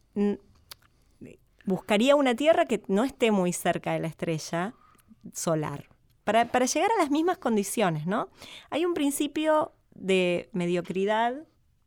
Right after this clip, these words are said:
o principio copernicano, digamos, que dice que, dado que hay un planeta con vida como es la Tierra, si se dan las mismas condiciones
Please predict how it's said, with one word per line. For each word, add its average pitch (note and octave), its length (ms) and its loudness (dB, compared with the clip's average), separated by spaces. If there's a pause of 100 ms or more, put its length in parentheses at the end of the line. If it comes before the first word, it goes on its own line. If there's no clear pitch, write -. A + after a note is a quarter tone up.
(1040)
o E3 260 0 (180)
principio E3 480 0
copernicano, F3 680 0
digamos, G#3 360 -2 (600)
que C4+ 100 0
dice E4 300 0
que, F#3+ 300 0 (2000)
dado C4+ 320 2
que D4+ 80 2
hay C#4 120 2
un C#4 80 2
planeta G#3 340 0
con F#3+ 140 0
vida F#3 240 4
como E3+ 160 -4
es F#3 100 -6
la E3+ 100 -4
Tierra, D3 420 -8 (680)
si B3+ 180 -2
se D4 140 0
dan F#4 200 4
las D4 180 2
mismas G4 460 2
condiciones E3 880 -4